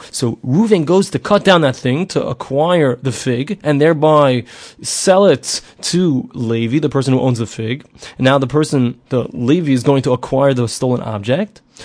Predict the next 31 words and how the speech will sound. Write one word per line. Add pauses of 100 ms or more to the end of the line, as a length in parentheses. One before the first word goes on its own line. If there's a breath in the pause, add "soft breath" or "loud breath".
(200 loud breath)
So
in
doing
so,
in
creating
the
sale, (140 loud breath)
so
he's
doing
an
act
which
is
forbidden
on
Shabbos,
which
actually
creates
an
obligation
for
him
to
be
killed. (460 loud breath)
So
the
mecher,